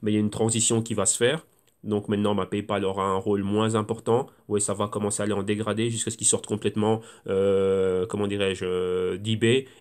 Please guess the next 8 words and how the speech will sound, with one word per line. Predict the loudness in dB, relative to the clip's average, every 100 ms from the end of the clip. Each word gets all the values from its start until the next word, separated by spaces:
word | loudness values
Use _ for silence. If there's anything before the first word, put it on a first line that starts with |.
| -2
Et, | 0 0 -2
euh, | -4 0
eBay | 2 2
maintenant | 2 2 2
a |
ramené | 0 0 0
au, | 0 -4
en, | -2 0 2 2 0 -2